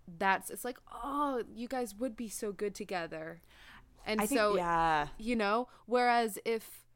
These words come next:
Speaker 1: you had continued dating
Speaker 2: Yuck.
Speaker 1: you
Speaker 2: Ugh.
Speaker 1: know?
Speaker 2: Oh, I always forget that. Okay, so that's also a first date. All right.
Speaker 1: <laughs>
Speaker 2: That was through, okay.
Speaker 1: Fr-,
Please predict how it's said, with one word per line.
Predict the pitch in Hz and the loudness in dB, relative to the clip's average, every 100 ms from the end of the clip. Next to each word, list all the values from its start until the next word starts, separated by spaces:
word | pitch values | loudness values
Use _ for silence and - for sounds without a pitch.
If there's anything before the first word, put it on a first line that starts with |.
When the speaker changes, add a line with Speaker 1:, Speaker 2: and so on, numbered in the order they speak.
| _ | _
Speaker 1:
you | 220 226 | -8 -4
had | 233 233 | -4 -4
continued | 226 - 208 208 190 | -6 -6 -6 -6 -6
dating | 196 196 196 190 988 988 988 988 988 988 988 - _ _ - - 254 | -6 -4 -4 2 4 4 4 4 4 2 0 -2 _ _ -20 -10 -4
Speaker 2:
Yuck. | 240 294 302 302 226 - - - | 2 10 12 12 12 2 -12 -12
Speaker 1:
you | 254 - - - - | -16 -16 -20 -8 2
Speaker 2:
Ugh. | 254 269 | 6 8
Speaker 1:
know? | 226 226 294 302 - | 8 6 4 2 4
Speaker 2:
Oh, | 339 381 | 8 8
I | 339 | 8
always | 339 466 453 | 8 6 4
forget | - 285 - 311 330 269 | -4 -6 0 0 0 0
that. | 240 - - - _ _ - - | 0 -2 -16 -20 _ _ -20 0
Okay, | 403 294 170 - | 2 4 4 4
so | 247 | 2
that's | 311 302 | 2 4
also | 254 220 | 2 2
a | 185 | 0
first | 185 160 - | 0 -2 -2
date. | 160 113 - - - - _ _ - _ _ _ _ - | -2 -4 -8 -12 -20 -20 _ _ -20 _ _ _ _ -4
All | |
right. | 147 - | -4 -4
Speaker 1:
<laughs> | 247 - - - - - | -6 -10 -18 -20 -14 4
Speaker 2:
That | 202 | 4
was | 208 | 4
through, | - 185 165 151 143 - - - | -2 -2 -2 -2 -4 -8 -16 2
okay. | 233 - - | 2 2 -4
Speaker 1:
Fr-, | 190 | -4